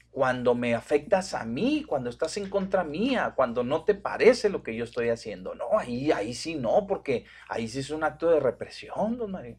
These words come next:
¿sí? Entonces, el terrorismo fiscal del que se habla,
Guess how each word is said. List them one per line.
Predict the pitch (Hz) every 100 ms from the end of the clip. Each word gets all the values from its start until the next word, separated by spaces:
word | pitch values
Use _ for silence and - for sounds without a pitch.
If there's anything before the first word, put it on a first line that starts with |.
| _
¿sí? | - 110 190 - _ - - -
Entonces, | - 123 156 160 - _ - -
el | 151 -
terrorismo | 202 196 202 240 285
fiscal | - 196 - 165
del | 220 226
que | 160
se | -
habla, | 107 131 165 170 151